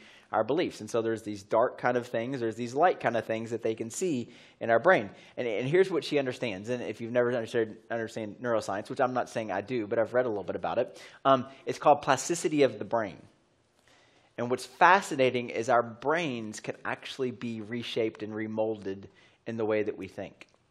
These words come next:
It can actually be transformed just by combating the negative thoughts and encouraging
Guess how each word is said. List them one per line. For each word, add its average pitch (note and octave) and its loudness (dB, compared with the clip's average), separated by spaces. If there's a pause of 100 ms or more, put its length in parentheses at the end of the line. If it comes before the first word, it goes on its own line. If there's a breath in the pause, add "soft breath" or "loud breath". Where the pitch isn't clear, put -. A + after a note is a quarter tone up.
(1500)
It - -14
can C#3 4
actually C#3 2
be A2 -6 (480)
transformed G#2 -8 (1400)
just D#3+ 0
by A#2 8
combating A#2+ 2 (160)
the A#2+ -4
negative A#2+ 2 (160)
thoughts - -6 (960)
and B2 0
encouraging B2 0